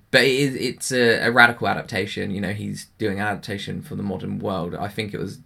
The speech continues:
you know, in the early two thousands, so it was quite recent compared to the movie. And he kind of, like I said, he's quite cynical, so he does things like break down the characters in a way that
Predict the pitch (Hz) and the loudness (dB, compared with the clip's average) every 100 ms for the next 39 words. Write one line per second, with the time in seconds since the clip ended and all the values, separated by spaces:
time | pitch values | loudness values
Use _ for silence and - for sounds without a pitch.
0 | - 101 76 85 - - - _ _ - | -8 -6 -4 -6 -10 -20 -20 _ _ -10
1 | 107 104 107 - - - 107 98 98 - | -6 -4 -6 -10 -10 -2 2 2 0 -4
2 | 107 104 104 104 92 90 - 98 95 - | -4 -2 -2 -2 -4 -6 -4 -6 -6 -8
3 | - 113 90 110 110 117 101 92 87 _ | -2 -2 0 0 0 0 -4 -4 -6 _
4 | _ _ - 104 104 104 95 - 101 104 | _ _ -10 -8 -4 -4 -4 -8 -6 -2
5 | 110 107 104 85 85 - - - _ - | 0 0 -2 -4 -4 -10 -20 -20 _ -4
6 | 101 98 98 - - 104 107 104 101 - | -2 -2 -2 -6 -10 -10 -8 -6 -8 -6
7 | 113 104 101 101 - _ _ _ _ _ | -4 -2 -4 -6 -12 _ _ _ _ _
8 | _ _ _ _ _ _ _ _ - 110 | _ _ _ _ _ _ _ _ -10 -6
9 | - 110 110 - - - 123 110 113 104 | -2 -2 -2 -6 -6 -2 -2 -2 -4 -4
10 | 127 127 127 123 110 110 101 87 - _ | 0 0 0 -4 -4 -2 -2 -4 -10 _
11 | _ _ _ - 120 117 131 120 - 120 | _ _ _ -14 -12 -6 -2 -2 -2 0
12 | 110 107 117 107 90 110 104 107 101 101 | 0 -2 -2 -2 -2 -8 -8 -8 -6 -4
13 | 101 101 95 - - | -4 -4 -4 -6 -8